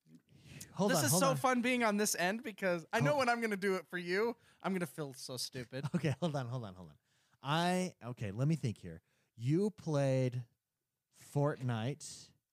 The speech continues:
Speaker 2: I spilled water all
Speaker 1: when
Speaker 2: over
Speaker 1: that
Speaker 2: me.
Speaker 1: came out a lot. Oh, I got it. Your number three game, Destiny two.
Speaker 2: Yep.
Speaker 1: Boom.
Speaker 2: Yep, you got it. You
Speaker 1: Boom.
Speaker 2: nailed it.
Speaker 1: Yes, thank you. Thank you very much.
Speaker 2: I'm, I, I really like these
Speaker 1: See,
Speaker 2: games
Speaker 1: I'm
Speaker 2: too,
Speaker 1: thinking,
Speaker 2: so.
Speaker 1: I'm thinking, I'm thinking here.
Speaker 2: You're not gonna get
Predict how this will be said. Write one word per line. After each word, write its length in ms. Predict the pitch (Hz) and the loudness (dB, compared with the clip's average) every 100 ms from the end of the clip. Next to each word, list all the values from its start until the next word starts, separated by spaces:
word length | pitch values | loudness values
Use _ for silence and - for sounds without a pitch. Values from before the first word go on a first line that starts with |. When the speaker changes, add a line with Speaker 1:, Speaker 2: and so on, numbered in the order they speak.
| _ | _
Speaker 2:
I 60 | 160 | -20
spilled 380 | - - 160 139 | -20 -20 -20 -14
water 280 | 139 139 131 | -10 -8 -2
all 80 | |
Speaker 1:
when 100 | 135 | 0
Speaker 2:
over 80 | 135 | 2
Speaker 1:
that 140 | 143 131 | 0 0
Speaker 2:
me. 40 | |
Speaker 1:
came 180 | 143 131 | 0 2
out 180 | 120 107 | 2 0
a 40 | |
lot. 300 | 95 95 101 - - - _ _ _ _ _ _ _ _ _ _ _ _ _ _ _ _ _ _ _ _ - | -2 -4 -8 -14 -20 -20 _ _ _ _ _ _ _ _ _ _ _ _ _ _ _ _ _ _ _ _ -2
Oh, 340 | 151 139 107 - _ | 2 2 0 -6 _
I 100 | - | -6
got 240 | 139 131 110 | -2 0 -2
it. 120 | 107 | -2
Your 160 | 131 139 | 0 2
number 200 | 147 139 | 2 2
three 200 | - 143 | 0 -2
game, 260 | 143 156 156 | 0 -2 -2
Destiny 340 | 143 131 123 117 | -2 -2 -2 -6
two. 240 | 110 87 - _ | -6 -8 -10 _
Speaker 2:
Yep. 420 | 147 180 220 285 135 | -12 -2 0 0 2
Speaker 1:
Boom. 320 | 208 233 190 123 - | 2 2 0 -4 -4
Speaker 2:
Yep, 280 | 202 226 - | 0 0 0
you 160 | 196 | -2
got 280 | 190 190 180 | 2 2 2
it. 100 | 165 226 | 0 -2
You 100 | 254 | 0
Speaker 1:
Boom. 80 | |
Speaker 2:
nailed 300 | 285 320 302 247 | 2 4 4 2
it. 120 | 233 | 0
Speaker 1:
Yes, 380 | 160 196 196 - | 2 2 4 4
thank 200 | 196 156 | 4 4
you. 140 | 139 113 | 2 2
Thank 160 | 170 156 | 0 -2
you 80 | |
very 180 | 143 156 | 2 2
much. 120 | 151 285 | 2 4
Speaker 2:
I'm, 60 | |
I, 340 | 311 302 - - | 2 2 2 0
I 20 | |
really 260 | 403 320 285 | 0 0 2
like 220 | 339 - | 0 0
these 180 | 226 175 | -2 2
Speaker 1:
See, 80 | 196 | 4
Speaker 2:
games 100 | 190 | 4
Speaker 1:
I'm 80 | |
Speaker 2:
too, 80 | 175 | 4
Speaker 1:
thinking, 220 | 220 160 123 | 4 4 2
Speaker 2:
so. 220 | 175 147 | 0 2
Speaker 1:
I'm 120 | 156 | 0
thinking, 360 | 151 185 151 127 | 2 2 2 2
I'm 100 | 123 | 2
thinking 260 | 156 131 | 0 0
here. 180 | 107 95 | -2 -4
Speaker 2:
You're 140 | 98 214 | 0 2
not 280 | 226 254 - | 4 2 0
gonna 120 | 208 | -4
get 180 | 185 | -2